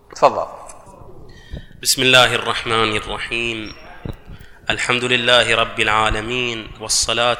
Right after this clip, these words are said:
Speaker 2: والسلام على أشرف الأنبياء والمرسلين وعلى آله الطيبين الطاهرين، وبعد،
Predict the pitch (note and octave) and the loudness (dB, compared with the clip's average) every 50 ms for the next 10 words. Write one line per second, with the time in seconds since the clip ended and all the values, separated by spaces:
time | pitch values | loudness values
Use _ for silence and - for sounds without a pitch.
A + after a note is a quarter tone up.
0 | - A#2 A2 G#2+ - - - A2+ A2 A#2 A#2 A#2 A2+ A2 G#2 G#2+ G#2+ G#2+ G#2 - | -2 -4 -4 -2 0 0 0 0 0 0 0 0 -2 -2 -2 -2 -2 -2 -2 0
1 | A2+ A2 - - - A2 - G#2+ G#2+ G2+ G2+ G#2+ G#2+ G#2 G#2 A2 A2+ A#2 A#2 A2 | 0 0 0 0 -2 -2 -2 -2 -2 -2 -2 -4 -4 -2 0 0 2 4 2 2
2 | A2 G#2+ G#2+ G#2+ G#2+ G#2+ G#2+ - - G#2+ G#2+ A#2+ B2 B2+ B2 A#2+ A#2 A2 G#2+ G2+ | 2 0 -2 -4 -4 -4 -4 -4 -4 -2 -4 -2 -2 -2 -2 -2 -2 -4 -4 -8
3 | - - - - - - - - - - - - B2 A#2+ A#2 B2 B2 A#2+ B2+ C3 | -12 -18 -18 -18 -16 -16 -16 -16 -18 -18 -12 0 4 6 6 8 8 10 10 10
4 | C3+ C3 A#2+ B2 A#2 - - A#2+ A#2 A2 A2+ A#2 B2 B2+ B2 A#2 A2 - - A2+ | 8 8 6 4 4 4 4 4 2 2 0 0 0 0 2 0 -2 -2 0 0
5 | A2 G#2+ G#2+ A2 A2+ B2 B2 A2+ G#2+ G#2 G#2+ A#2 A#2 G2 F#2+ G2+ - - | 0 0 0 -2 -2 0 0 -2 -2 -2 2 2 2 2 2 -4 -8 -12